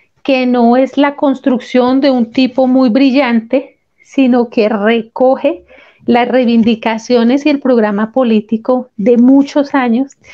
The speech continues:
de, de un grupo gigante de movimientos sociales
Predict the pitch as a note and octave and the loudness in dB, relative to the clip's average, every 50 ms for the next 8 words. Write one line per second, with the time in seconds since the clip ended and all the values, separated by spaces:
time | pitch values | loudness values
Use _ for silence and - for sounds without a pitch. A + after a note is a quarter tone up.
0 | - - - _ _ - G#3+ C4+ B3+ A#3+ - - B3 A3 B3+ B3 A#3+ B3 B3 B3+ | -20 -20 -20 _ _ -2 0 2 2 2 0 -2 -2 0 2 2 2 2 2 2
1 | B3+ A3+ - D4 C#4+ D4+ C#4 C#4+ - - C#4 C#4+ C#4+ - _ _ _ _ _ _ | 2 2 2 2 2 0 0 -2 -2 -2 -2 -2 -4 -6 _ _ _ _ _ _
2 | _ _ _ - D4 C#4 A#3+ A3 A#3+ B3 B3+ B3+ B3+ - C#4+ D4 C#4 B3+ C4+ A#3 | _ _ _ 0 2 2 2 2 0 -2 -4 -6 -4 -2 0 2 2 2 2 2
3 | A3+ A3+ G#3+ G#3+ - - A#3+ A#3+ - C4+ C4 - - A3+ G#3+ G#3+ G#3+ A3 A3 - | 2 2 0 0 -2 -4 -4 -2 -2 -4 -4 -2 -4 -4 -2 -2 -4 -6 -8 -12